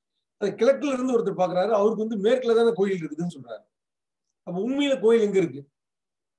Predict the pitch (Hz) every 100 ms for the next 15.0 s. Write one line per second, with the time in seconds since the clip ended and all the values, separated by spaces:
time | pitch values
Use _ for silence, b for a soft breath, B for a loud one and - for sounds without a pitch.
0 | _ _ _ _ _ _ 147 214 254 277
1 | 247 220 190 233 220 190 170 226 - 131
2 | 170 233 233 160 196 247 220 185 202 170
3 | 165 170 254 - - 226 165 180 165 139
4 | 175 131 123 110 107 101 123 _ _ _
5 | _ _ _ _ 147 202 262 185 247 262
6 | 240 196 202 185 185 233 202 233 202 196
7 | 175 156 147 175 175 143 131 - _ _
8 | _ _ _ _ _ _ _ 175 185 190
9 | 233 233 226 - - _ _ _ _ _
10 | - 143 214 277 269 240 214 233 214 208
11 | 196 214 196 160 151 135 202 240 _ _
12 | _ _ 190 180 247 240 208 175 262 285
13 | 247 247 269 247 202 214 208 233 185 170
14 | 156 180 220 208 226 214 220 170 131